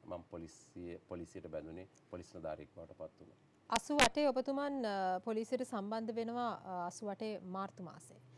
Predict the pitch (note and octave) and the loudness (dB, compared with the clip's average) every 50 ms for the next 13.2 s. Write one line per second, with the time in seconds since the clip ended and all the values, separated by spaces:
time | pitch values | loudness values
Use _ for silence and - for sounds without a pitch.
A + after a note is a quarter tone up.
0 | - - - - - - A#3+ B3 A#3+ A3 G3 F3 D#3+ D3 C#3+ - - - - - | -20 -20 -20 -10 0 2 4 4 4 4 4 4 2 2 0 -2 -6 -8 -10 -10
1 | D#2+ - - F#3 A3 G#3+ A3 G#3+ G#3+ - - G#3 G3 G3 - - A3 - G#3+ G#3 | -8 -8 -4 -4 0 2 2 2 2 2 0 0 0 0 -2 -4 -2 -2 0 0
2 | G#3 G#3 G#3+ - - A#3+ A3 B3+ C4 G3+ G3 F#3+ G#3 A3 B3 C4 - - B3+ A#3+ | 0 0 -2 0 -2 0 4 4 4 4 4 2 2 2 2 2 2 2 4 4
3 | A#3 A#3+ B3 B3+ C#4+ D#4 F4 F4 D4 - - - F#3+ F3 E3 D#3+ D#3 - - - | 6 4 4 4 4 4 4 4 2 0 -2 -4 -4 -4 -4 -4 -6 -8 -10 -16
4 | - - - - - - - - - - F#3+ G3 A#3 B3+ C#4 D4 D4 C#4+ - - | -20 -20 -20 -20 -20 -20 -20 -6 0 2 2 4 4 2 4 2 2 2 0 -2
5 | F#3+ F#3+ G3 G3 G3+ A3 A3 A3+ A#3 B3 A#3+ - - - A#3+ F#3+ G3 G3 A#3 A#3 | -2 -2 0 2 4 4 4 4 2 0 -2 -2 -4 -2 0 0 0 0 0 0
6 | C#4 C#4 B3+ F#3+ - - - - - - F3 F3 F3+ F#3 G3+ A3 A#3+ B3 C4 C4 | 2 2 2 2 0 -4 -10 -16 -12 -6 -2 0 0 2 2 0 0 0 0 -2
7 | - - A#3+ G#3 G3 G3 F3 D#3+ - - F3+ - - - - - - - - - | 0 0 2 2 2 2 0 -2 -6 -8 -10 -10 -10 -10 -12 -14 -14 -16 -18 -20
8 | - - - - - - - - - - - - - - - G#3 G3 G#3+ G#3+ - | -20 -20 -20 -20 -20 -18 -14 -10 -10 -8 -10 -10 -12 -4 -2 0 0 0 0 0
9 | - A#3 A3+ A#3 A3 A#3 A3+ A#3 A3+ A#3 A#3 A#3 A#3 - - B3+ A3+ A#3 B3+ B3+ | -2 -2 0 2 2 2 2 2 2 0 -2 -2 -4 -2 -4 -2 0 2 2 2
10 | A3+ - - G3+ F#3+ F#3+ F#3 F3 - - F3 E3 - - F#3 F#3+ F3 F#3+ G3 F#3+ | 2 2 0 -2 -2 -2 -2 -2 -2 -4 -4 -4 -2 -2 -2 0 0 0 -2 -2
11 | - G#3 G3 G3+ G#3+ A3+ - - G#3 A3+ A3 - - - - A#3+ A3+ G#3+ F#3 E3 | 0 0 0 2 0 0 -2 -2 -4 -6 -6 -6 -6 -2 0 2 2 4 2 2
12 | D#3+ D#3+ E3 E3+ E3+ G3+ G#3+ - C4 B3 A#3+ - A#3 G#3 - - - A2+ - - | 0 -2 -2 -2 -2 -2 0 0 -2 -2 0 0 -2 -2 -2 -4 -6 -6 -6 -10
13 | D#3+ E3 - | -16 -14 -14